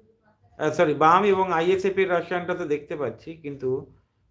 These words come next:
কংগ্রেসের সঙ্গে জোট হবে কিনা সেটা খুবই সন্দেহ রয়েছে। মহাক বলছে,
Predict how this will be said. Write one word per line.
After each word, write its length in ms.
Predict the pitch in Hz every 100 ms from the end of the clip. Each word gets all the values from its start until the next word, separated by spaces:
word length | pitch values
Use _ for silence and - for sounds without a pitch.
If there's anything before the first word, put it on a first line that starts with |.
| -
কংগ্রেসের 520 | 151 160 180 185 196
সঙ্গে 280 | 196 185 165
জোট 220 | 160 165
হবে 180 | 151 156
কিনা 560 | 156 156 156 156 - _ _
সেটা 260 | - 156 143
খুবই 300 | 139 139 135 131 127
সন্দেহ 340 | 110 98 104 95
রয়েছে। 380 | 73 64 64 _ _ _ _ _ _ _ _ _ _ _ _ _
মহাক 400 | 147 151 151 180 190
বলছে, 340 | 202 196 185